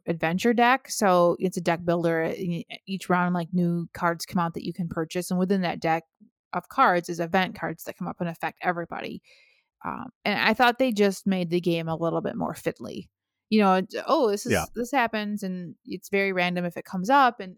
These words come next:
Speaker 1: it, it didn't bother me in the same way that Cape May bothered me. It just added an extra element that just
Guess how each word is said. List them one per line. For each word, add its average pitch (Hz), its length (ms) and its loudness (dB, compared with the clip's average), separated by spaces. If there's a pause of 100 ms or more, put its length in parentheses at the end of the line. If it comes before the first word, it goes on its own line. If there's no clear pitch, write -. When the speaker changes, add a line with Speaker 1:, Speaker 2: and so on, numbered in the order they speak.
Speaker 1:
it, - 160 -12
it 240 100 -4
didn't 330 220 2
bother 190 340 4
me 208 100 2
in 202 60 2
the 202 80 0
same 185 240 0
way 180 120 0
that 170 160 -2
Cape - 220 -2
May 170 160 2
bothered 196 340 4
me. 226 200 4
It 208 80 4
just 220 200 -2
added 190 240 2
an 180 160 -4
extra 180 380 -2
element 190 420 2
that 185 200 0
just 180 340 2